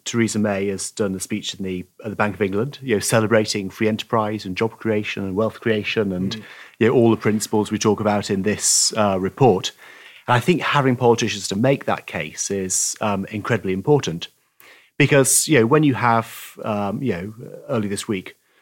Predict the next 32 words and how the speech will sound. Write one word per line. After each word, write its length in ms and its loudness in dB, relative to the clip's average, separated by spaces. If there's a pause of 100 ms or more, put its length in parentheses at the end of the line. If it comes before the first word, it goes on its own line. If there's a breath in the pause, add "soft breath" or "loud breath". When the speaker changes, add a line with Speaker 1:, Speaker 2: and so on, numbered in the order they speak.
(180)
Speaker 1:
you 80 4
know, 40 4
John 220 4
McDonnell 400 0
in 80 -2
his 120 -2
speech 400 -4
talking 360 -2
about, 520 -2
um, 360 -4
nationalisation 840 -2
and 120 -4
talking 180 -6
about 200 -8
P 160 -2
F 180 -4
I 160 2
and 160 -4
issues 240 -4
like 200 -4
that, 320 -4 (500 loud breath)
we 120 6
know 280 8
from 180 4
this 180 2
research 600 2
some 140 0
of 80 4
those 200 4
ideas 480 -2
are 60 -4
incredibly 760 -4